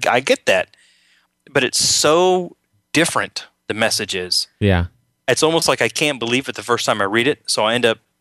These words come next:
Speaker 1: and that's, that defeats the purpose. The, the purpose is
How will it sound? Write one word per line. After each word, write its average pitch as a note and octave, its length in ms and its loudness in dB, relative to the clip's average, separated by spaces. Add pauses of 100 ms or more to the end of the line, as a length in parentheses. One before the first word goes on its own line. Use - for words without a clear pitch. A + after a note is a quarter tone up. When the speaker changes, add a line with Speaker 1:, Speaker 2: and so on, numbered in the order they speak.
Speaker 1:
and A#2+ 120 -2
that's, C#3 180 0 (200)
that - 140 -2
defeats - 360 -2
the B2 80 -2
purpose. A2 420 -2
The, A#2+ 140 -10 (100)
the A#2+ 80 -4
purpose - 400 2
is C3+ 320 2